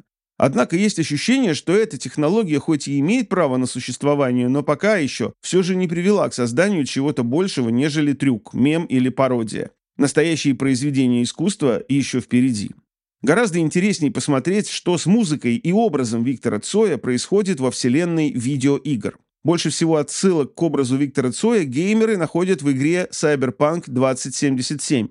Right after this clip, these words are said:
созданной польскими разработчиками. Надпись "Цой жив" можно найти рядом с квартирой Ви, центрального персонажа игры, и на вершине водонапорной башни за городом, причем там же обнаруживается и настоящая гитара. В шутере "Metro Exodus",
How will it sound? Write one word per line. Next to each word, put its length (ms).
созданной 520
польскими 540
разработчиками. 880
Надпись 520
"Цой 300
жив" 280
можно 360
найти 340
рядом 300
с 60
квартирой 600
Ви, 420
центрального 560
персонажа 640
игры, 300
и 200
на 120
вершине 440
водонапорной 760
башни 440
за 160
городом, 460
причем 340
там 240
же 240
обнаруживается 800
и 220
настоящая 800
гитара. 560
В 60
шутере 400
"Metro 440
Exodus", 600